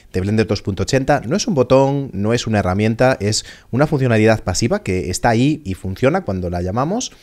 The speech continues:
Entonces vamos a ver en este vídeo, primero, cómo funciona, luego veremos, eh, algunas cosas a tener en cuenta para que funcione, eh, veremos ejemplos de qué es lo que puede hacer y finalmente veremos algunas cosas que todavía no puede hacer. Al menos por ahora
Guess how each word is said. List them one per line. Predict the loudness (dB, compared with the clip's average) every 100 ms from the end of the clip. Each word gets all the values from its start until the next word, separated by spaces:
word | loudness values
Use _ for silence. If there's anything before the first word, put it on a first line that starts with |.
| -20 -20 -18 -8
Entonces | -2 2
vamos | 2 0 0
a | 2
ver | 4 4 2
en | -2
este | 0 2
vídeo, | 2 4 4 2
primero, | -2 0 0 -4 -8
cómo | 0 2 2
funciona, | 0 0 0 0 -6 _ -20 -12 4
luego | 6 6
veremos, | 4 4 2 0 -6 -4
eh, | 0 0
algunas | 0 0 0
cosas | 0 0
a | 0
tener | 0 0
en | 2
cuenta | 2 2 0
para | -2
que | -2
funcione, | -6 -4 0 4 4 2 -6 _ -20 -20 -18 -4
eh, | 0 0 -2 -2
veremos | 0 2 0 -2
ejemplos | -6 0 2 2 2 0 0
de | -2
qué | 0 0
es | 2
lo | 0
que | 2
puede | 2 2
hacer | 2 2 0 -2 -20 _ -6
y | -2
finalmente | 2 4 4 4 4
veremos | 4 2 -4 -6
algunas | -4 -2 0 0
cosas | 0 0 0 0 -4
que | -2 -2
todavía | 0 0 0 2 2 0 -4
no | -8 -4
puede | -2 -4
hacer. | -6 -12 -10
Al | -6
menos | -4 -4
por | -4 -2
ahora | 2 2